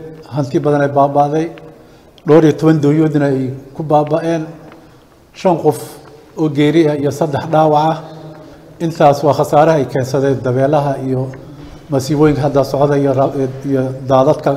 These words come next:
ka socda hadda Jubbaland. Ee, shir saxaafadeedkan kadib waxaa la go'aamiyey in la magacaabo, madaxweyne ku-xigeenka uu magacaabay toddobo wasaaradood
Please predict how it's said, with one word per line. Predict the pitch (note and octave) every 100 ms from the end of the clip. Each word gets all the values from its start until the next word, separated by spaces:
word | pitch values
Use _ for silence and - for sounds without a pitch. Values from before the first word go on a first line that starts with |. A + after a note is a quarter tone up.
| -
ka | E3
socda | D3+ C#3 C#3+
hadda | C#3 C3
Jubbaland. | D#3+ D#3 D3+ D#3+ - - - - - - - - - - - -
Ee, | D3+ C#3+
shir | F3
saxaafadeedkan | D3 C#3+ C#3 E3 F#3 - D#3
kadib | D3 F3 D#3+ D#3 - - - - - - - - -
waxaa | E3 D#3+
la | E3+
go'aamiyey | D#3+ D#3 C#3+ C#3+ D3+ D#3 D#3 - - - - - - -
in | F3 F3 F3 -
la | E3+ D#3
magacaabo, | D3+ C#3 C#3 C#3
madaxweyne | C#3 C#3+ C#3 C#3+
ku-xigeenka | B2+ E3 E3 E3
uu |
magacaabay | D3+ C#3+ C#3+ C#3 C#3
toddobo | C3 C#3+ D#3 F3+ - - - - - -
wasaaradood | D3 C3 C3+ C#3 C#3 D3+